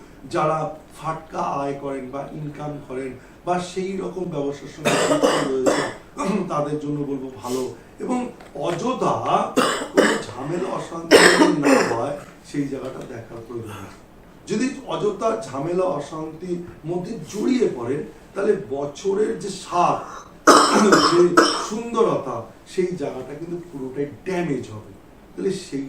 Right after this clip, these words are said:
জায়গাটা কিন্তু লক্ষণীয়, সেই জায়গাটা দেখার প্রয়োজন আছে। সেই জায়গাটা না দেখলে সমস্যা বাড়বে বই কি কমবে না। এবং যে সকল জাতক বা জাতিকারা দেখবে উচ্চশিক্ষার সঙ্গে যুক্ত হয়ে তারা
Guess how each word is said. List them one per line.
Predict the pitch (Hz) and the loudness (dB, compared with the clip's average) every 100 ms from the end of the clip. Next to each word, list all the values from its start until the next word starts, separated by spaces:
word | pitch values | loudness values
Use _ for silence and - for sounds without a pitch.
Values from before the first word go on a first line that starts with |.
| 127 | -8
জায়গাটা | 120 117 113 117 | -8 -8 -10 -10
কিন্তু | 127 147 - - - - - | -10 -6 -6 -6 -10 -12 -6
লক্ষণীয়, | 135 147 - 175 185 208 - - - | -4 -4 -6 -4 0 -2 -2 -10 -12
সেই | - 139 | -8 -6
জায়গাটা | 131 113 117 - 110 127 | -6 -10 -12 -14 -14 -12
দেখার | 120 - 160 160 | -12 -8 -8 -6
প্রয়োজন | 160 160 165 165 | -8 -6 -6 -8
আছে। | - 185 175 - - | -2 -2 -2 -8 -10
সেই | 160 147 | -6 -4
জায়গাটা | 135 120 | -4 -8
না | 120 113 110 110 | -10 -12 -12 -8
দেখলে | 135 160 175 175 - - - - | -8 -2 0 0 -4 -14 -14 -8
সমস্যা | 139 165 175 - 135 123 - - - | -4 -4 -4 -4 -6 -8 -14 -20 -8
বাড়বে | 143 143 165 | -4 -2 -2
বই | 160 123 117 - | -4 -4 -8 -10
কি | 127 117 - - | -12 -14 -16 0
কমবে | 208 202 127 117 | 4 4 4 -4
না। | 104 - - 254 | -8 -16 -10 -2
এবং | 262 269 151 | 0 0 -2
যে | 156 | -4
সকল | 175 202 202 214 | -6 -6 -6 -6
জাতক | 156 139 - 127 147 | -4 -4 -6 -10 -8
বা | 151 | -6
জাতিকারা | 139 117 120 120 127 127 - - - 123 | -4 -6 -6 -8 -8 -8 -10 -16 -14 -8
দেখবে | 135 117 127 | -6 -6 -8
উচ্চশিক্ষার | - 175 - 160 139 143 127 120 | -8 -10 -8 -10 -10 -14 -14 -14
সঙ্গে | 127 120 117 | -14 -12 -12
যুক্ত | 113 117 - 110 | -12 -14 -14 -12
হয়ে | 117 120 113 - - | -8 -8 -8 -14 -14
তারা | 139 131 131 127 | -6 -6 -6 -8